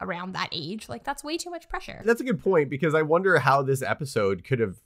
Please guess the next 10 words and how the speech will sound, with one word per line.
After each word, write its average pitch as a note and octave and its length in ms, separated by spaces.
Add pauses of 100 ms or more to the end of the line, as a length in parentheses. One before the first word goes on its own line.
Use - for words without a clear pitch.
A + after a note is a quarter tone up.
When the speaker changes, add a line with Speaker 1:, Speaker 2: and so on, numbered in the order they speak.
(100)
Speaker 2:
turned A2+ 300
out F#2+ 260 (180)
a G2 80
lot G2+ 260
differently, G2+ 360
and F#2+ 100
maybe A#3 380 (220)
more G3 600
interestingly, B3+ 840 (300)
if D#3+ 320